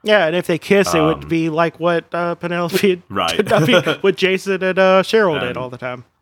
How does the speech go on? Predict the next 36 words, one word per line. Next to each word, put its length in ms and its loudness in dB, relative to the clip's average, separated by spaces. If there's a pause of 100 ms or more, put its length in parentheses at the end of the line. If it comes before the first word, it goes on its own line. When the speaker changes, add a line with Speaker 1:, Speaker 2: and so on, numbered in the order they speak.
(240)
Speaker 2:
Uh, 440 0
the, 260 -4
<clears throat> 240 -6
that, 340 -2
uh, 300 -2
the 180 -6
event 260 -4
traumatized 800 -2
Penelope 380 -8
so 180 -10
much 240 -6
that 160 -10
she 160 -12
decides 640 -8 (100)
it's 360 -14
the 160 -14
safest 400 -4
place 260 -10
is 100 -14
in 160 -14
Thornhill 460 -12
and 100 -12
no 120 -10
one 100 -12
can 160 -14
hurt 240 -16
her 140 -12
there, 260 -14
and 160 -18
that's 240 -14
why 140 -10
she's 340 -16
the 100 -18
way 140 -12
she 220 -10
is. 380 -10